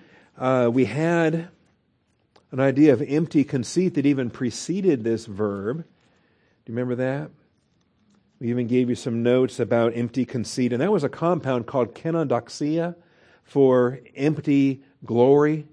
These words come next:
empty deceit. So do nothing from selfishness or empty conceit.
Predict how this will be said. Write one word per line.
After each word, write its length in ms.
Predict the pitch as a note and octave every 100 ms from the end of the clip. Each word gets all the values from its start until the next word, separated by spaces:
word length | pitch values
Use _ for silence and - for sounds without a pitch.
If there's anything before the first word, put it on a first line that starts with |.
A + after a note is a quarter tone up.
| _
empty 680 | A2+ C3+ - C3+ C3 B2+ B2 _ -
deceit. 640 | A#2 - C3 C3+ C#3 - _ _ _ _ _ _ _ _ _ _ _ _ _ _ _ _ _ _ _ _ _ - _
So 100 | -
do 160 | A2 B2+
nothing 300 | D3+ F3 D#3
from 180 | C3 A2
selfishness 640 | C#3+ D3+ D#3 - D3+ C#3
or 100 | C3+
empty 320 | B2 C3 C3+
conceit. 600 | A#2 B2+ - C3+ G2 -